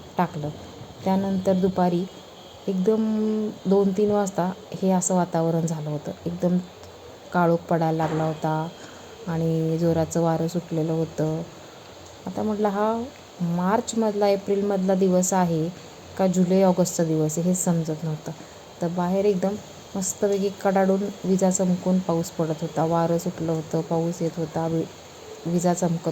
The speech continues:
होत्या, सगळ्या गोष्टी होत होत्या. त्यामुळे दोन मिनटासाठी असं वाटलं की आता जुलै ऑगस्ट चालू आहे, आता उद्या परवाच नागपंचमी, वटपौर्णिमा आलेल्या आहेत,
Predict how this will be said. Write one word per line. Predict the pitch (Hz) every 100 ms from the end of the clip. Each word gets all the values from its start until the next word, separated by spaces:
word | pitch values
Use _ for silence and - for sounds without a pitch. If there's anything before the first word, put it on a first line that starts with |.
| 175
होत्या, | 160 160 175 - - - -
सगळ्या | 202 208
गोष्टी | 208 190
होत | 190 156
होत्या. | 170 165
त्यामुळे | 170 175 185
दोन | 190 196
मिनटासाठी | 190 185 185 196 190
असं | 185 190
वाटलं | 185 185 160 180 - - - -
की | 180
आता | 175 196
जुलै | 185 190 175 185
ऑगस्ट | 185 190 185
चालू | - 180 180
आहे, | 180
आता | 175 170 -
उद्या | 175 175
परवाच | 180 180 180 185
नागपंचमी, | 190 175 - 180 180 180
वटपौर्णिमा | 180 170 165 170 160 165 180
आलेल्या | 160 147 160
आहेत, | 170 -